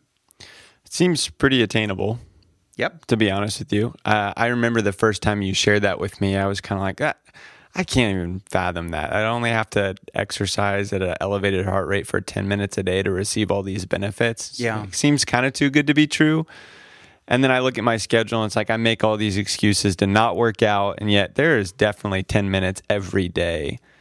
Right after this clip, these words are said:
Speaker 2: Yes.
Speaker 1: that I can set aside time to take care of my health and exercise
Speaker 2: Yeah.
Speaker 1: at, at that
Speaker 2: So
Speaker 1: pace.
Speaker 2: an hour, that's a high bar
Speaker 1: Mm-hmm.
Speaker 2: for someone doing nothing.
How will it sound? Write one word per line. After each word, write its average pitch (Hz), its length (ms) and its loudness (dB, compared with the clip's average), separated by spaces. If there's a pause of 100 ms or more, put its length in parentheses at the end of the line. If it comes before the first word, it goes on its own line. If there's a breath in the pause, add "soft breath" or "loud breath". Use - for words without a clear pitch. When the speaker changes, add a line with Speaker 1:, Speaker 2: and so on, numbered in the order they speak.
Speaker 2:
Yes. 117 180 0
Speaker 1:
that 110 80 2
I 104 100 0
can 104 180 -4
set 98 200 0
aside 95 400 -4
time 92 260 -2
to 92 80 0
take 95 260 2
care 95 260 0
of 85 140 -6
my 87 180 -2
health 90 600 -6
and 95 140 -4
exercise - 920 -4 (280 loud breath)
Speaker 2:
Yeah. 233 280 -2
Speaker 1:
at, 85 200 -4 (420 loud breath)
at 107 140 0
that 113 140 2
Speaker 2:
So 208 240 4
Speaker 1:
pace. 170 100 -4
Speaker 2:
an 185 100 -2
hour, 175 460 2
that's 151 260 0
a 190 60 2
high 160 240 4
bar 113 360 -2
Speaker 1:
Mm-hmm. 101 380 0
Speaker 2:
for 147 80 2
someone 156 320 0
doing 135 240 0
nothing. 107 400 -2